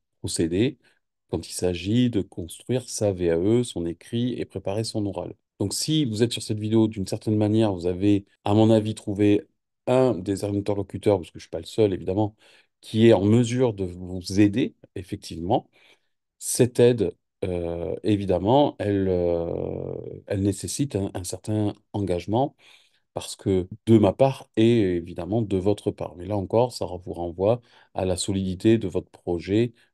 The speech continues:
de, de valider votre, d'obtenir votre diplôme. Les candidats que j'accompagne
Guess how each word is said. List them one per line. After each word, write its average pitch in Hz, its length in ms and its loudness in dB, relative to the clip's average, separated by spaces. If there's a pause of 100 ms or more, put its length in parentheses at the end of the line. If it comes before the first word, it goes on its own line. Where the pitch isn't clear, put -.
de, 95 420 0
de 90 140 -4
valider 90 760 0
votre, 87 680 -4
d'obtenir 92 420 -2
votre 95 300 -8
diplôme. 85 360 -14 (220)
Les 107 100 6
candidats 160 440 6
que 131 60 0
j'accompagne 127 760 0